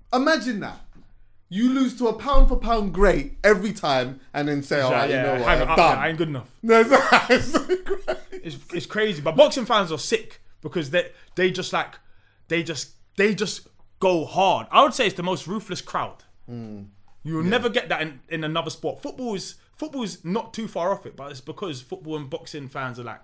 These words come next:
Speaker 1: Yeah,
Speaker 2: they're
Speaker 1: quite
Speaker 2: almost
Speaker 1: close.
Speaker 2: the same, but
Speaker 1: Yeah,
Speaker 2: boxing
Speaker 1: yeah.
Speaker 2: fans are on you. Once you lose a fight, it don't matter who you got beat by, you're washed.
Speaker 1: Yeah.
Speaker 2: In their mind, you're
Speaker 1: <laughs> Yeah,
Speaker 2: washed.
Speaker 1: proper shit.
Speaker 2: <laughs> That's it.
Speaker 1: You're proper shit. And
Speaker 2: It's
Speaker 1: people
Speaker 2: crazy.
Speaker 1: forget, like, even with footballers, it's like,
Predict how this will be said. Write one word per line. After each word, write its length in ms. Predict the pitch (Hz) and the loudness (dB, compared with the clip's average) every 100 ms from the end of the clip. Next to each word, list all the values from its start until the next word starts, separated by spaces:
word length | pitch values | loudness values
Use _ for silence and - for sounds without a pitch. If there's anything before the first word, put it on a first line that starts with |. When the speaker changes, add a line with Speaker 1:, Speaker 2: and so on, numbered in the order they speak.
| - | -14
Speaker 1:
Yeah, 160 | 135 127 | -6 -6
Speaker 2:
they're 80 | 113 | -2
Speaker 1:
quite 220 | 147 202 | -2 2
Speaker 2:
almost 160 | 202 | 0
Speaker 1:
close. 160 | 196 165 | 0 -4
Speaker 2:
the 80 | 151 | -6
same, 240 | 196 160 | -4 -4
but 80 | 127 | -6
Speaker 1:
Yeah, 80 | 117 | -6
Speaker 2:
boxing 220 | 101 175 | -6 -8
Speaker 1:
yeah. 60 | - | -6
Speaker 2:
fans 280 | 135 117 113 | -6 -6 -8
are 120 | - - | -10 -4
on 260 | 190 180 | -2 -2
you. 120 | 127 113 | -6 -4
Once 240 | 208 254 | -4 -2
you 60 | 277 | -4
lose 160 | 262 | -4
a 40 | 220 | -6
fight, 260 | - 147 - - - - | -4 -6 -8 -18 -14 -2
it 40 | |
don't 140 | 202 285 | 0 0
matter 160 | 202 | -2
who 80 | 196 | -4
you 160 | 196 175 | -4 -6
got 160 | 160 | -6
beat 160 | 196 - | -8 -10
by, 140 | 110 | -12
you're 300 | 113 190 165 | -2 0 0
washed. 600 | 120 139 185 - - - - | -2 -2 -2 -4 -14 -14 -6
Speaker 1:
Yeah. 280 | 127 113 - | -4 -4 -2
Speaker 2:
In 140 | 202 170 | 0 6
their 240 | 269 285 | 6 6
mind, 300 | 277 180 147 | 4 2 2
you're 180 | 185 156 | 2 2
Speaker 1:
<laughs> 40 | 143 | -2
Yeah, 80 | 143 | -2
Speaker 2:
washed. 500 | 170 185 175 - - 156 | 2 4 6 4 0 -4
Speaker 1:
proper 180 | 127 120 - | -6 -8 -8
shit. 240 | - 131 - | -8 -6 -8
Speaker 2:
<laughs> 100 | 107 | -10
That's 260 | - - | -10 -8
it. 100 | - - - - | -10 -10 -16 -10
Speaker 1:
You're 220 | 202 196 | -8 -8
proper 380 | - 269 311 196 | -8 -8 -6 -8
shit. 400 | 160 - 247 190 - - - - - | -10 -12 -12 -12 -16 -18 -14 -12 -6
And 120 | 185 202 | -4 -2
Speaker 2:
It's 80 | |
Speaker 1:
people 140 | 294 214 | -2 -2
Speaker 2:
crazy. 180 | 240 165 | -2 0
Speaker 1:
forget, 200 | 170 135 | -2 -4
like, 200 | 117 190 | -6 -8
even 200 | 202 202 | -12 -10
with 200 | 147 143 | -10 -8
footballers, 440 | 185 123 110 107 | -10 -10 -10 -14
it's 140 | 107 | -16
like, 240 | - 104 | -12 -12